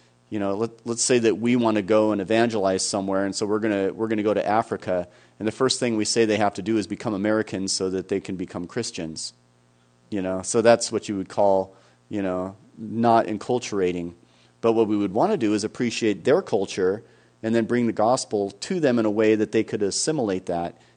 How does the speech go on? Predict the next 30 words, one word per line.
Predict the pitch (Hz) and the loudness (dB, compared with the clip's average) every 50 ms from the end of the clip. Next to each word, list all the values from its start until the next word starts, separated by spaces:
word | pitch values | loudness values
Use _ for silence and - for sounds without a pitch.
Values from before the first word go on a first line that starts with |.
| _ _ | _ _
in | - 101 101 | -8 -6 -4
their | 101 101 104 | -2 -2 0
own | 101 101 101 98 | 0 -2 -2 -4
style. | - - - 107 95 87 80 71 71 - _ _ _ _ _ _ _ _ _ _ _ _ _ _ - | -4 -4 -4 -4 -4 -4 -6 -8 -12 -16 _ _ _ _ _ _ _ _ _ _ _ _ _ _ -14
Okay, | 98 101 - 101 95 | -12 -6 -4 -4 -4
so | - - 107 | -2 -2 -4
Saint | 98 - 127 123 - | -2 -2 -2 -4 0
Paul | - 120 120 113 | 2 4 6 6
actually | 104 101 - - 98 | 4 2 0 -6 -4
demonstrates | 90 113 123 135 120 - - - 101 95 90 - - | -2 0 0 0 -2 -4 -2 -2 -2 -2 -2 -4 -4
that, | - 90 85 87 101 - - _ _ _ _ _ _ _ _ _ | -2 -2 -2 -2 -2 -6 -10 _ _ _ _ _ _ _ _ _
um, | - 95 90 90 90 90 | -10 -8 -6 -6 -6 -6
in | - - 90 - | -6 -8 -6 -4
Athens. | - 110 135 156 - 98 82 67 - - - - _ _ _ _ _ _ _ _ | 0 0 0 0 -2 -6 -8 -6 -8 -12 -14 -14 _ _ _ _ _ _ _ _
So | - - 92 | -12 -8 -6
that | 101 101 92 | -6 -6 -6
was | 90 - | -8 -10
kind | - - 95 92 | -8 -8 -8 -8
of | 90 | -8
an | 90 87 | -8 -10
important | 87 85 - 95 - - - 90 | -10 -10 -10 -10 -10 -8 -10 -14
part. | - - 90 87 87 85 - _ _ _ _ _ _ _ _ _ - - - - - - - _ _ _ _ _ _ _ _ | -10 -8 -8 -8 -8 -8 -12 _ _ _ _ _ _ _ _ _ -20 -20 -20 -20 -20 -20 -20 _ _ _ _ _ _ _ _
Also, | - 131 147 - - - 135 117 117 127 156 - - - _ _ _ _ _ _ _ _ _ _ _ _ _ _ _ _ _ _ _ _ _ - | 2 2 2 4 4 4 4 4 4 4 2 -4 -12 -20 _ _ _ _ _ _ _ _ _ _ _ _ _ _ _ _ _ _ _ _ _ -6
one | 107 113 117 117 | -4 -2 0 2
last | 107 104 107 104 101 - | 4 6 6 4 4 2
thing, | - 107 101 101 | -2 -4 -2 -2
and | 95 101 | -2 -2
then | 98 95 | -2 -2
I'll | 92 87 | -2 -4
quit. | - - - 87 85 - - | -6 -6 -4 -4 -4 -4 -6